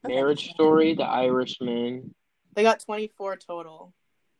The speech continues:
Speaker 2: Avengers Endgame
Speaker 3: Did
Speaker 2: was last year.
Speaker 1: Was
Speaker 2: Or you
Speaker 1: it?
Speaker 2: could have told me that was two years ago, and I would have been like, "Mm-hmm."
Speaker 1: Yeah,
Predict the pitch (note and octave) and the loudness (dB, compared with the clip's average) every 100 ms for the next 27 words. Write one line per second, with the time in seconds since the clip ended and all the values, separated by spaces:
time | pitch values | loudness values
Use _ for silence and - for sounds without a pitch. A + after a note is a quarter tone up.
0 | _ _ _ _ _ _ _ _ - - | _ _ _ _ _ _ _ _ -20 -20
1 | _ B2+ B2 D#3+ F3+ F#3 D#3 D3+ E3 D#3 | _ -12 0 2 6 4 4 2 4 4
2 | E3 E3 D3 A#2+ B2 C3+ D3 - C3+ C3+ | 4 4 0 0 4 4 4 -2 -2 2
3 | C#3+ D3+ D3+ - _ _ _ _ _ _ | 2 2 -2 -14 _ _ _ _ _ _
4 | _ _ _ _ _ _ _ _ _ _ | _ _ _ _ _ _ _ _ _ _
5 | _ F3+ A#2+ C3 - - - C#3 C3 B2+ | _ 2 4 2 0 -12 0 2 2 0
6 | A#2+ - A#2+ A#2 A2+ A2+ A2 A2 G#2+ G#2+ | -2 -2 0 0 0 0 0 0 0 -2
7 | G#2+ G#2 G#2 - A#2+ B2 D3+ D#3 _ _ | -2 -6 -8 -10 -14 -12 -14 -16 _ _
8 | _ _ _ _ _ _ _ _ _ _ | _ _ _ _ _ _ _ _ _ _
9 | _ - G3+ G3 F#3 | _ -14 -6 -4 -2